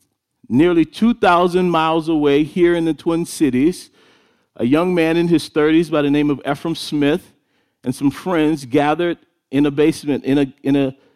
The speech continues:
downstairs part of a friend's house. And during the halftime of the show,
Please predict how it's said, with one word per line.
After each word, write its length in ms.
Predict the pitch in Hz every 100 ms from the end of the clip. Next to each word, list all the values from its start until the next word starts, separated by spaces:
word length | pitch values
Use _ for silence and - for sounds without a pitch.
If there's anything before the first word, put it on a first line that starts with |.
| _ _ _ _ _
downstairs 800 | 113 143 175 - 175 165 165 170 - - _
part 300 | - 156 165
of 100 | 151
a 80 | 143
friend's 320 | - 156 156
house. 520 | - 123 120 156 - _ _ _ _ _ _ _ _ _ _ _ _ _ _ _ _ _
And 100 | 131
during 300 | 151 185 190
the 80 | 185
halftime 680 | - 190 208 - 151 143 139
of 140 | 135
the 80 | 123
show, 540 | - 135 123 143 156